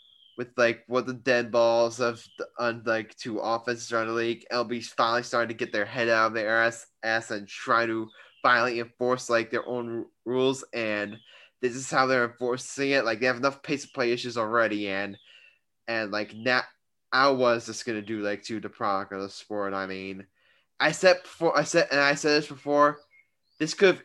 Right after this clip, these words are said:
easily been handled if both, like, M L B and the Players Association could just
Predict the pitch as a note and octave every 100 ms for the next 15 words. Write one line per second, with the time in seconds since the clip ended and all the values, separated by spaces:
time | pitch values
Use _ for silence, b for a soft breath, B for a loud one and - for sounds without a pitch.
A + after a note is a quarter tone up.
0 | _ F3+ F#3 F#3+ E3+ F3 E3 D3+ C3 C3
1 | C3+ B2+ A2+ - C#3+ D#3+ D#3+ D3+ D3 -
2 | C3+ C3+ B2 B2 A#2+ A#2+ - B2 B2 C3+
3 | C#3+ B2 A#2+ A#2 A2 A2+ G#2+ A2 G#2+ A2+
4 | - G#2+ G#2 F#2+